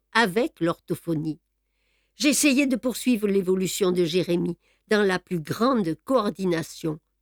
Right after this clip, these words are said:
possible. Ces différentes expériences ont montré, au risque de heurter certaines personnes, qu'il ne faut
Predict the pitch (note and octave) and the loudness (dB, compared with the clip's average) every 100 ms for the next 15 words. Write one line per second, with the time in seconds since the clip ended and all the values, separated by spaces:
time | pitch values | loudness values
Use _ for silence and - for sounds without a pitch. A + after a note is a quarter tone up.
0 | _ E3+ - - G3+ D3 C#3 _ _ _ | _ -8 -6 -8 -6 -8 -14 _ _ _
1 | _ _ _ _ _ _ _ _ _ _ | _ _ _ _ _ _ _ _ _ _
2 | _ - - C4+ A3 F3 C4+ - D4+ E4 | _ -2 4 4 2 0 0 2 2 4
3 | E4 A#3+ G3+ G#3+ - A3+ G3+ G#3 G3+ F3 | 2 2 2 -2 0 2 4 4 2 2
4 | G3 F#3 F3+ F3+ - A#3 - G#3 B3+ G#3+ | 2 4 2 0 0 0 4 4 4 2
5 | - F3+ E3+ F3+ F3+ _ F3 - E3+ _ | 0 0 2 0 -2 _ -4 -2 -6 _
6 | F3+ F#3 - A3 - - A3+ G3+ F#3 _ | 0 0 0 -4 -4 -2 0 0 -4 _
7 | _ _ _ _ - D4 C#4+ C#4 - C4 | _ _ _ _ 2 6 6 6 4 0